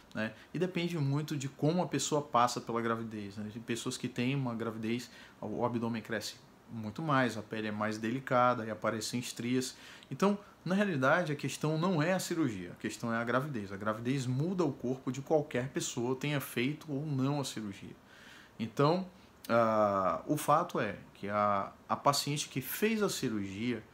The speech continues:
ela sem dúvida que tá com o corpo mais bonito do que antes de ter feito a cirurgia.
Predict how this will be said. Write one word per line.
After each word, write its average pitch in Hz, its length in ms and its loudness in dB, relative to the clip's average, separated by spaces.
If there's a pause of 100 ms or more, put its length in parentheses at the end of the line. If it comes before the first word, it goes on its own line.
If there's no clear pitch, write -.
(260)
ela 107 260 -2
sem 202 340 2
dúvida 165 380 0
que - 120 -6
tá 135 160 4
com 147 140 -4
o 135 40 -4
corpo 127 340 -6
mais 156 480 0
bonito 165 640 0
do 170 140 -2
que - 280 -6
antes 220 440 4
de 165 160 0
ter 147 120 2
feito 127 300 0
a 127 40 -10
cirurgia. 98 500 -4